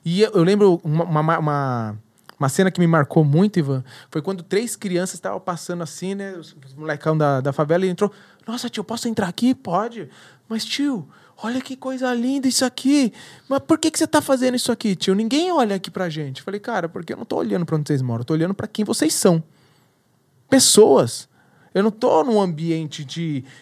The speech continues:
só porque, eh, vocês intitularam isso aqui favela. Não, mano, isso aqui é a casa de vocês. Tem que parar de achar que, eh, favela é um lugar de gente ruim, um lugar de gente que tem, só, só tem pobreza e que lá não, não, não ando bem. Não, lá tá a maioria dos,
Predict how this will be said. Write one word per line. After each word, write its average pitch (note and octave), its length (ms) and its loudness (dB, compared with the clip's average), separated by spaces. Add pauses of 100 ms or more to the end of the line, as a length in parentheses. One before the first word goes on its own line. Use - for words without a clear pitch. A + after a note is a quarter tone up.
só - 220 0
porque, G3+ 300 -4
eh, C#3+ 500 -8
vocês D3+ 380 0
intitularam F#3+ 560 2
isso F#3+ 120 -2
aqui - 120 -14
favela. G3+ 320 2
Não, C4 220 2
mano, G3 140 4
isso E3+ 120 -2
aqui B3 100 -2
é - 20 -2
a A#3+ 40 -4
casa A#3 260 2
de G#3 80 -2
vocês. A3 400 2
Tem G3 100 -4
que - 60 -20
parar G3+ 300 2
de G3+ 80 0
achar F3+ 320 2
que, D#3+ 280 -2 (380)
eh, D3 220 6
favela F#3+ 460 6
é - 20 6
um F#3+ 80 4
lugar F3+ 260 4
de D#3 160 -4
gente E3 260 -2
ruim, E3+ 480 4 (240)
um D#3+ 80 2
lugar F#3 240 6
de D#3+ 140 0
gente E3+ 260 -2
que - 120 -14
tem, D#3 320 -6
só, D#3+ 200 -2 (240)
só D3+ 120 4
tem D#3+ 120 4
pobreza G#3 480 4 (220)
e G3+ 80 -2
que A3 140 -4
lá A3+ 160 4
não, C4 180 -2
não, B3+ 260 2
não A3 160 6
ando B3+ 240 4
bem. C3+ 380 0 (160)
Não, G#3 280 4
lá F#3 260 0
tá G3+ 360 0
a F3+ 80 4
maioria F#3 480 4
dos, F3 280 -2